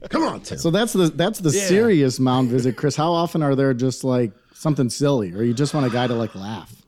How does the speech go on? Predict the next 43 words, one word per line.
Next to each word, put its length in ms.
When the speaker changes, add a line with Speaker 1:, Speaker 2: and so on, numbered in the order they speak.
Speaker 1:
Um, 680
there, 180
there's 220
been 260
a 60
lot 180
of 80
times 240
in 80
college 420
I 100
used 220
to 80
do 220
that. 260
There 120
are, 260
uh, 160
well, 220
the 160
one 200
thing 260
is 120
Drew 240
Gagnon, 720
the, 220
the 100
funniest 520
one 140
I 80
ever 340
had, 340
which 220
Drew 280
is 260
a 60
tremendously 760
great 300
kid, 440
but 100
he's 180
really 240
goofy. 640